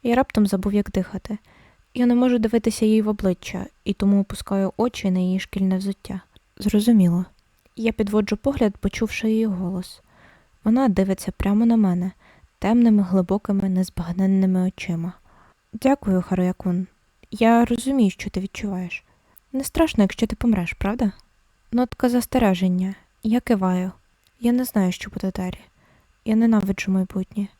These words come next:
Час, проведений у школі, може здаватися незначним у порівнянні з усім життям. Однак зараз я живу життям школяра. Я живу тільки теперішнім. Ця клубна кімната з сенпай — центр мого світу. Мене не хвилює, якщо хтось вважає мене ненормальним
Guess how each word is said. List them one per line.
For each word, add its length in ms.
Час, 260
проведений 540
у 60
школі, 340
може 260
здаватися 560
незначним 720
у 80
порівнянні 640
з 60
усім 300
життям. 460
Однак 300
зараз 380
я 60
живу 220
життям 360
школяра. 480
Я 180
живу 260
тільки 280
теперішнім. 720
Ця 140
клубна 340
кімната 440
з 40
сенпай — 560
центр 360
мого 260
світу. 500
Мене 240
не 120
хвилює, 340
якщо 300
хтось 300
вважає 300
мене 280
ненормальним 760